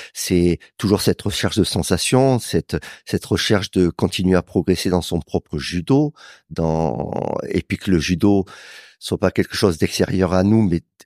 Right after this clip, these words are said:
de l'intérioriser vraiment. Et c'est une pratique très intéressante qui,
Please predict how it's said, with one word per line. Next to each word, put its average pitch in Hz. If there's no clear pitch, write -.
de -
l'intérioriser 92
vraiment. 98
Et 76
c'est -
une 85
pratique -
très 90
intéressante 85
qui, 76